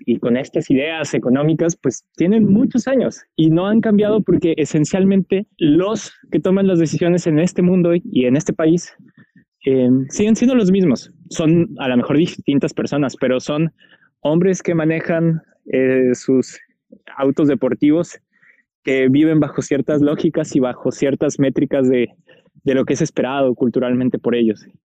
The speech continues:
que entienden el éxito y que entienden, eh, lo deseable desde cierta lógica. Entonces, si queremos un mundo distinto,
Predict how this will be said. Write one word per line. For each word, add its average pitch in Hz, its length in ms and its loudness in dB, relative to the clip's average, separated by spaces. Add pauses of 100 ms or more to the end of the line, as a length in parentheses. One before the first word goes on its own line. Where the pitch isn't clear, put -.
que 139 60 0
entienden 156 360 2
el 143 120 0
éxito 190 520 -2
y 240 160 2
que - 100 -4
entienden, 139 540 2 (560)
eh, 120 400 2 (840)
lo 135 160 0
deseable 143 640 0 (100)
desde 113 220 0
cierta 131 320 -2
lógica. 123 420 -2 (500)
Entonces, 156 680 -2
si - 160 -6
queremos 196 340 -2
un 226 120 4
mundo 220 180 4
distinto, 156 600 0